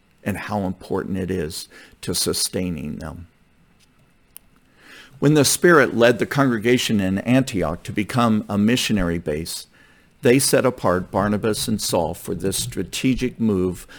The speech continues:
of spreading the gospel. Two significant things happened on this journey. Saul becomes better known as Paul, a more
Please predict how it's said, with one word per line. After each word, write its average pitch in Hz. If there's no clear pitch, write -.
of -
spreading 87
the 87
gospel. 90
Two 165
significant 117
things 98
happened 98
on 98
this 98
journey. 95
Saul 117
becomes 110
better 101
known 107
as 104
Paul, 98
a 98
more 101